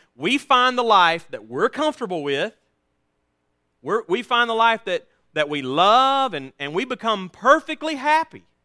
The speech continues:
Perfectly happy and content with that. I mean, seriously. And it's hard to, it is hard to feel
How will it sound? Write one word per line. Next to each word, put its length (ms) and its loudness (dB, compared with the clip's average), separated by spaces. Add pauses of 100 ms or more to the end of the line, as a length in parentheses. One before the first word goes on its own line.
(880)
Perfectly 580 0
happy 460 -2 (200)
and 240 -6
content 500 -8
with 180 -14
that. 320 -2 (1400)
I 40 -20
mean, 160 -18
seriously. 480 -12 (840)
And 120 -6
it's 140 -8
hard 440 -2
to, 180 -4 (220)
it 140 0
is 160 -2
hard 420 -2
to 80 -4
feel 540 -4